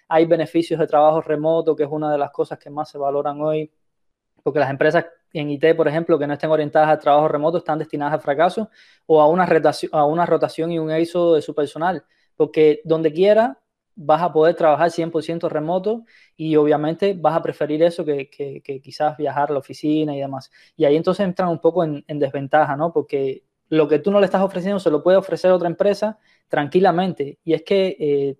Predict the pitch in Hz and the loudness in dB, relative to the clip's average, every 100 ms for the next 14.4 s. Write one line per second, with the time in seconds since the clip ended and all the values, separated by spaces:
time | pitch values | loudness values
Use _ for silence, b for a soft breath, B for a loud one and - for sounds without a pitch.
0 | _ 170 190 175 202 180 - 175 175 143 | _ -2 0 -2 -2 -4 0 0 0 -6
1 | 139 147 180 165 165 175 165 156 170 175 | -2 0 0 2 2 2 0 -4 -6 -2
2 | 156 143 143 - 147 139 139 135 135 _ | -4 -4 -14 -14 -14 -12 -14 -18 -20 _
3 | _ _ _ 151 147 139 165 190 196 202 | _ _ _ -6 -4 2 4 6 4 2
4 | - _ - 147 180 185 156 143 160 156 | 0 _ -4 2 2 2 -2 -2 -4 -4
5 | 165 147 143 170 175 - 143 165 175 151 | 0 0 2 0 -2 -2 0 0 -2 -6
6 | 143 131 151 170 - 156 _ _ _ _ | -4 -2 -2 -2 -10 -16 _ _ _ _
7 | 151 175 151 147 160 190 185 190 190 190 | -2 -2 0 0 0 -2 -2 0 0 -2
8 | 160 170 175 175 180 165 156 165 170 165 | 2 4 4 0 -4 -4 -2 0 2 2
9 | 160 147 143 - 185 156 143 151 156 160 | 2 -2 -2 2 2 4 0 0 0 -2
10 | 160 147 135 135 _ _ _ _ - 147 | -4 -6 -8 -12 _ _ _ _ -8 -2
11 | 147 143 160 156 143 143 165 165 151 135 | -2 2 2 2 0 2 0 0 -4 -2
12 | 151 160 160 147 156 160 151 151 143 139 | 0 0 -2 -4 -2 0 0 0 -4 -4
13 | 143 151 156 151 147 147 143 156 160 160 | 2 4 4 0 -2 2 4 4 4 2
14 | 156 151 147 143 | 0 0 0 -2